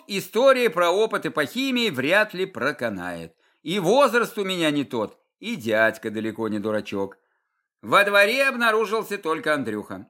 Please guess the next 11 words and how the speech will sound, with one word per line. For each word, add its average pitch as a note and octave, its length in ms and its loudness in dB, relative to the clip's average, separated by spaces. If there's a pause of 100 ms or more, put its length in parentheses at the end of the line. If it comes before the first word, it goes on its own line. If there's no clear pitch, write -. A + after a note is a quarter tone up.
Увидев G3 640 0
меня D#3+ 260 2
с - 80 -2
мешком C3+ 380 -2
в - 20 0
руках, G#3+ 500 2
он D#3 200 -2
вдруг D#3+ 260 -6
как-то D#3+ 320 -4
мелко C#3+ 400 0
засуетился A#3+ 920 -2